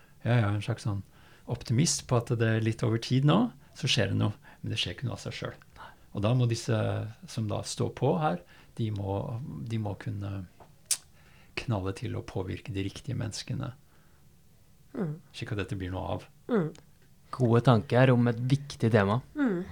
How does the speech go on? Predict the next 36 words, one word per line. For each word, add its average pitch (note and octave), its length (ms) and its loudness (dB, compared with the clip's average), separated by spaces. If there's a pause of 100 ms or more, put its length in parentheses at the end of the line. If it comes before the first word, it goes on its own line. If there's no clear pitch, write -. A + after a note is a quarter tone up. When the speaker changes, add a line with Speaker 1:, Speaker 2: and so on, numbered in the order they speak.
(200)
Speaker 2:
Og A#3+ 160 2 (100)
ryktene G#3+ 400 0
går F3+ 280 2
at G#3+ 100 0
jeg G#3+ 160 -2
tror D#4+ 640 4
at D#4+ 100 -2
det D4 80 -2
vil C#4 140 0
bli A#3 120 2
et A3 140 -2
nytt G3+ 240 0
høringsmøte F#3+ 1080 -2
på F#3+ 100 -4
Stortinget F3 400 -6
om F3 100 -2
dette F3 220 -6
i E3 60 -4
løpet E3 180 -6
av E3+ 80 -4
høsten, A#3 320 -8
så - 140 -12
vi A3+ 100 -4
må G3+ 140 -4
jo G3 100 -4
bare G3 240 -2
krysse G3 300 -6
fingrene E3+ 420 -4
for F3+ 120 -6
at F3+ 120 -8
prosessen F#3 600 -6
går, E3+ 280 -2
eh, F#3 300 0
i G3+ 100 -4
riktig F#3+ 400 -8
retning. G3+ 360 -10